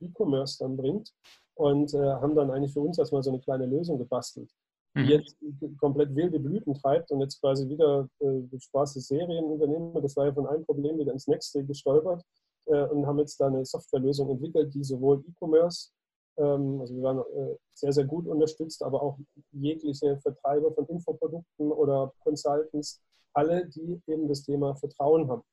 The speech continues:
Speaker 1: Und das ist für mich neben dem Problembewusstsein, ähm, was man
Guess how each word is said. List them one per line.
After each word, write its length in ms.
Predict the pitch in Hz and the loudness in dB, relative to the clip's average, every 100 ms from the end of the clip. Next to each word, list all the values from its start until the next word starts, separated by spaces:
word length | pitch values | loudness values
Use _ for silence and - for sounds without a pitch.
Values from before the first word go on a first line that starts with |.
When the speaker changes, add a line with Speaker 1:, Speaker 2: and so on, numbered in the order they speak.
| _ _ _ | _ _ _
Speaker 1:
Und 120 | 139 139 | 0 2
das 100 | 151 | 2
ist 60 | |
für 120 | 170 | 2
mich 280 | 151 160 - - | 2 2 -6 -2
neben 280 | 147 156 139 | 2 2 4
dem 340 | 131 123 127 _ _ _ _ _ _ _ _ - | 2 0 -4 _ _ _ _ _ _ _ _ -4
Problembewusstsein, 1600 | 139 131 139 175 202 202 160 175 165 208 - - 170 175 190 - - | -2 2 2 2 0 -4 -8 -4 0 0 0 0 2 2 -2 -10 0
ähm, 500 | 151 147 147 139 135 | 2 4 2 0 -2
was 160 | 143 143 | -2 0
man 420 | 135 131 131 | 0 0 -4